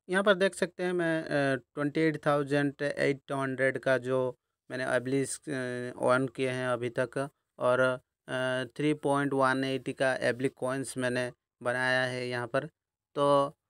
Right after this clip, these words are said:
उसके बाद यहाँ पर एयरड्रॉप में चलते हैं। अ-, अगर आप एयरड्रॉप में क्लिक करते हैं, यहाँ पर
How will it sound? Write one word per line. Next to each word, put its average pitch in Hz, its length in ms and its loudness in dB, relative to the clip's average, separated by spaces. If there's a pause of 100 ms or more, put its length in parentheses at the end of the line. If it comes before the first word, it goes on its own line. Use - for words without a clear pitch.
(140)
उसके 165 220 2
बाद 170 180 6
यहाँ 165 160 6
पर 165 140 4
एयरड्रॉप 147 520 6
में 151 100 4
चलते 143 340 0
हैं। 143 160 -2
अ-, 135 280 -4
अगर 131 220 0
आप 131 240 0
एयरड्रॉप 127 500 2
में 135 120 -4
क्लिक 127 380 -10
करते 127 280 -4
हैं, 131 200 -6
यहाँ 123 200 -6
पर 127 240 -4